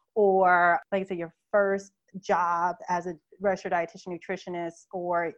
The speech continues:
before you become a registered dietitian nutritionist, um, if it's scholarships you're looking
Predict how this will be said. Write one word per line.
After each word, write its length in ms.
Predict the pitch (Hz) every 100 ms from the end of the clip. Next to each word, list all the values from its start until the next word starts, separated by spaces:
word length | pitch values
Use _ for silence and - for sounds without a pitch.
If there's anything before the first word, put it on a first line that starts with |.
| -
before 420 | 190 - 196 190
you 160 | 185
become 500 | 185 185 185 170 165 170 _ _ -
a 60 |
registered 280 | 180 185 185
dietitian 340 | 175 170 180 175
nutritionist, 720 | 170 190 175 185 180 180 165 -
um, 220 | 170 165 165
if 120 | 175 -
it's 240 | 175 - _
scholarships 600 | - 202 233 233 233 233
you're 100 | 240
looking 300 | 233 233 233